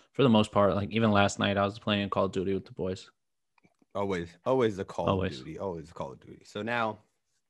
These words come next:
Speaker 2: started a little lightly, and now we're gonna jump into a little bit of historical. So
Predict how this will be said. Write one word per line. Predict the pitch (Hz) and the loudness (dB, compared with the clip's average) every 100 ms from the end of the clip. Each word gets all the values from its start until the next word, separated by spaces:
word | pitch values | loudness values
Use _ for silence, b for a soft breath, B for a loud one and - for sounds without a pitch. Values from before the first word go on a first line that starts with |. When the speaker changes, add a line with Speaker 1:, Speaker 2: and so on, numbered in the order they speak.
| _ _ | _ _
Speaker 2:
started | - - 156 147 | -16 4 4 6
a | 117 | 4
little | 104 90 | 2 2
lightly, | 95 - 117 113 104 | -2 -2 -4 -4 -4
and | |
now | 104 104 | -2 0
we're | 101 | -2
gonna | 95 101 | -4 -6
jump | 85 107 104 - | -6 -4 -6 -6
into | 107 92 - 95 92 b b b b - | -10 -10 -6 -6 -6 b b b b -6
a | |
little | 98 104 95 | -4 -2 -4
bit | 85 98 98 _ | -4 -4 -4 _
of | 92 92 90 | -4 -2 -4
historical. | 113 - 147 107 - - | -8 -2 2 2 0 -14
So | - 110 104 107 | -4 0 2 0